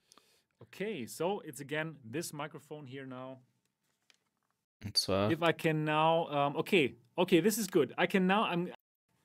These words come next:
Speaker 2: Wo macht er hier? So, aber ich hatte hier ein bisschen die falsche Stelle.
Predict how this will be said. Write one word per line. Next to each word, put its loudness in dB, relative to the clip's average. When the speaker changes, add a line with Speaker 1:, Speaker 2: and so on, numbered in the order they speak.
Speaker 2:
Wo -2
macht -2
er 0
hier? 0
So, -6
aber -4
ich -8
hatte -8
hier -8
ein -2
bisschen -4
die -6
falsche -6
Stelle. -2